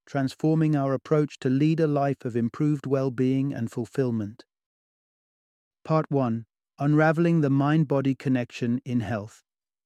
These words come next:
The Role of Psychoneuroimmunology. When thinking about heart disease,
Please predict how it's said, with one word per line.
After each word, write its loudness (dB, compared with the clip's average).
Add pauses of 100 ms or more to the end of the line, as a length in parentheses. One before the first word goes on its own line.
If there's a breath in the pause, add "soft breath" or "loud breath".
(360)
The -2
Role 4
of -2 (240)
Psychoneuroimmunology. 2 (1600)
When 4
thinking 4
about 0
heart -2
disease, -4